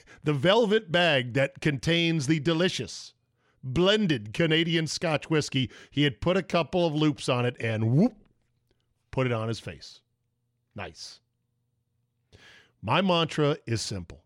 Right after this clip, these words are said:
Your fears are not my problem. Boom.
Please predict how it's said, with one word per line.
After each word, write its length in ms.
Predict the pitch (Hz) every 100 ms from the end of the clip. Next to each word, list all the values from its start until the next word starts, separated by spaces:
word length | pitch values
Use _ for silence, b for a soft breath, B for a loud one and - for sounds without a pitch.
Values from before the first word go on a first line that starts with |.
| _ _ _ _ _ _
Your 480 | 90 127 202 262 233
fears 760 | - 208 156 60 - - - _ _ _ -
are 140 | 123
not 580 | 131 127 151 143 - - -
my 680 | 87 101 123 139 78 71 82 _ _
problem. 400 | - 80 73 - _ _ _ _ _ _ _ _ _ _ _ _ _
Boom. 220 | 120 98